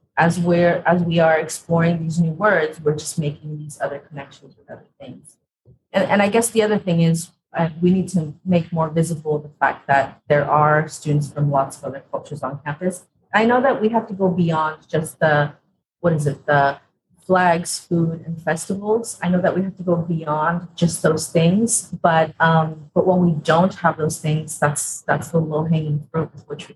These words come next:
can start. When we are able to do more rallies again, when we're able to do more, more big events, one of the things that I absolutely loved was, you know, seeing the Poly Club dancing, seeing the, the, uh, Folklorico group out there dancing, seeing all of these different groups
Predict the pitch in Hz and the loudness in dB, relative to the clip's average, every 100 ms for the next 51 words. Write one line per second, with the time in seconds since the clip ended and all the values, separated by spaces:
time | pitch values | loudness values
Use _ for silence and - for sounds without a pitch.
0 | _ 127 - 143 135 113 - _ 165 160 | _ -16 -6 0 0 -2 -14 _ -2 0
1 | 151 143 139 156 180 175 - - 160 160 | 0 0 0 2 2 0 -6 -8 -6 -2
2 | 151 147 143 147 151 - 151 147 139 139 | -2 2 2 2 -2 -8 -10 -4 -4 -4
3 | 139 - - - 170 156 - - 147 151 | -10 -12 -12 -2 -2 -2 -8 -8 -2 -2
4 | 147 143 139 139 - _ _ 170 165 151 | 0 0 2 0 -4 _ _ 2 4 2
5 | 151 147 - 143 131 147 214 - - _ | 2 0 0 0 2 2 0 -6 -12 _
6 | - 175 180 170 - 165 165 156 131 143 | -2 2 2 0 0 0 2 0 2 0
7 | - 165 160 156 151 147 156 147 147 - | -2 -4 -4 -6 -6 0 2 2 -2 -2
8 | 143 139 139 143 - - 151 143 - 156 | 2 2 0 -4 -6 -4 0 0 0 0
9 | 151 - - 143 143 143 156 147 - 135 | 2 0 0 0 0 -4 -4 -4 -4 -4
10 | 135 135 127 131 127 - 151 147 147 143 | -4 -6 -8 -8 -8 -6 0 2 2 2
11 | 135 135 - 135 131 135 139 135 127 156 | 2 -2 -2 0 2 0 -4 -8 -8 -6
12 | - 185 185 165 147 143 139 - 151 147 | 0 0 0 -4 -8 -8 -10 0 0 2
13 | 139 139 131 135 - 131 135 - 175 170 | -2 0 -2 -4 -6 -8 -8 -2 2 4
14 | 175 - 165 175 170 - - - - - | 2 2 2 2 0 -2 -4 -8 -8 -6
15 | 196 196 - - - | 0 0 0 -8 -16